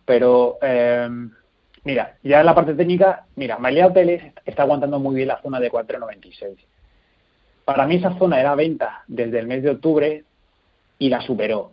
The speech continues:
Y, y mira, qué casualidad, qué casualidad que hoy ha ido a por esa zona. Esa zona que tenía yo marcada, y no la digo por, por, por los mínimos de hoy, sino porque yo la tenía marcada desde hace ya bastantes semanas o meses.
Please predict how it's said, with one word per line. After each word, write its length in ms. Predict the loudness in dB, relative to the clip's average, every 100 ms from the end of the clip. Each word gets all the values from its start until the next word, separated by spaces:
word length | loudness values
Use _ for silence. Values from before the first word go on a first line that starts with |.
| _
Y, 320 | -8 -6 -6
y 40 | -4
mira, 280 | -2 -2 -6
qué 100 | -2
casualidad, 580 | 0 2 2 2 2 -2 _ _ _ _
qué 120 | -4
casualidad 640 | -2 0 -2 0 -2 -4 -14 _ _ _
que 180 | -8 -4
hoy 320 | -2 -2 -6 -20 _
ha 120 | -4
ido 180 | -2 0
a 60 | -2
por 120 | -4
esa 160 | -8 -8
zona. 300 | -8 -8 -16 -20 -12
Esa 220 | -12 -8
zona 180 | -6 -4
que 100 | -4
tenía 200 | -2 -2
yo 80 | -2
marcada, 380 | -2 2 0 0
y 80 | 0
no 80 |
la 80 | 2
digo 240 | 2 2 0
por, 200 | -4 -4
por, 320 | -6 -6 -4
por 180 | -4 -2
los 120 | -2
mínimos 300 | -4 -4 -4
de 120 | -6
hoy, 100 | -6
sino 180 | -10 -12
porque 180 | -8 -2
yo 100 | -2
la 60 |
tenía 200 | -2 -6
marcada 260 | -8 -4 -4
desde 140 | -4
hace 140 | -8 -8
ya 80 | -8
bastantes 340 | -8 -12 -12
semanas 420 | -14 -16 -18 -20 _ -20 -20 _ -20 -20 _ _ _ _ 0
o 100 | 0
meses. 380 | 2 -4 -8